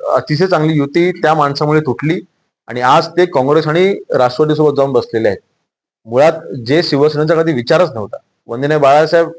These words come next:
जर का आज असते तर चपलेने मारलं असतं. म्हणून मला वाटतं अशा व्यक्तींच्या ह्या मिठाच्या खड्याने ह्या सगळ्या गोष्टीवर ना, अ,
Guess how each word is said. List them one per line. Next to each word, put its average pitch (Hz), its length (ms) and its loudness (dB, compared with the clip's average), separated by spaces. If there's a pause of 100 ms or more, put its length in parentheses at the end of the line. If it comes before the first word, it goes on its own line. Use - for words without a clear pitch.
(200)
जर 139 100 0
का 151 180 2
आज 156 120 0
असते 165 320 0 (480)
तर 139 60 -8
चपलेने 170 440 0
मारलं 135 320 2
असतं. 101 200 -12 (840)
म्हणून 143 400 -2
मला 180 100 4
वाटतं 175 280 2
अशा 170 380 2
व्यक्तींच्या 175 540 -2
ह्या 147 260 2
मिठाच्या 160 340 0
खड्याने 165 440 2
ह्या 147 200 2
सगळ्या 160 240 0
गोष्टीवर 147 640 -2
ना, 160 120 -2 (560)
अ, 131 120 0